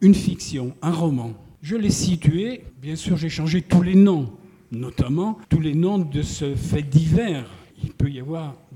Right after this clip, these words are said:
des survivants. Certaines personnes ici ont déjà lu le roman et ils savent quelle est la noirceur de ce fait divers. Et par conséquent, tous les noms ont été changés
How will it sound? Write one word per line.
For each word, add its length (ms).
des 100
survivants. 760
Certaines 340
personnes 420
ici 240
ont 80
déjà 300
lu 160
le 100
roman 380
et 80
ils 100
savent 460
quelle 160
est 60
la 40
noirceur 600
de 100
ce 160
fait 240
divers. 400
Et 40
par 180
conséquent, 460
tous 280
les 160
noms 320
ont 40
été 220
changés 560